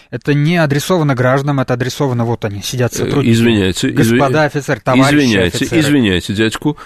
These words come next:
Speaker 2: извиняйте, дядьку, неправда, потому что это было по телевизору. Вот то, что адресовывалось им,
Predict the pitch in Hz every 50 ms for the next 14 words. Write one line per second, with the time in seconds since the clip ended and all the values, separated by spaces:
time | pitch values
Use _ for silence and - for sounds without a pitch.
0 | - - 214 190 151 131 101 82 80 78 78 - - 107 104 127 139 - - -
1 | 170 165 160 - - 131 120 120 - - 82 73 69 78 98 113 143 165 - -
2 | - - _ - 127 - 135 135 131 123 113 - - - - - - _ _ _
3 | - 143 135 113 - - 82 - - _ _ 82 80 90 110 123 147 175 202 240
4 | - _ _ - - - 190 190 185 139 82 69 - 69 - - - _ _ _
5 | _ _ - - - 120 127 - - - _ - 165 190 220 202 - - - 143
6 | 127 - _ _ - 123 127 147 143 - - 160 131 101 90 90 87 87 87 -
7 | - - _ _ - 233 269 262 262 -